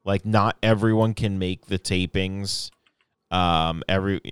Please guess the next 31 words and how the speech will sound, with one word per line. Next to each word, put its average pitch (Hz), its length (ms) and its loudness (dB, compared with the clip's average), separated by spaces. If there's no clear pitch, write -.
and 92 240 -2
who 131 200 -2
knows 110 280 2
when 92 260 -2
they 92 120 -2
actually, 85 580 -8
you 90 120 -8
know, 76 120 -6
went 85 280 -8
through 92 360 -6
and 82 240 -12
actually 85 440 -10
taped - 500 -10
these. 80 500 -8
So 107 340 4
I 113 100 0
get, 101 300 -2
I 113 120 2
get 101 380 2
it. 80 200 -6
In 135 280 2
this 127 220 0
environment 98 680 2
that 90 160 -2
we 90 160 -2
are 82 80 -6
currently 101 540 -4
in, 117 260 -4
they 101 160 0
needed 98 500 -2
to 87 360 -2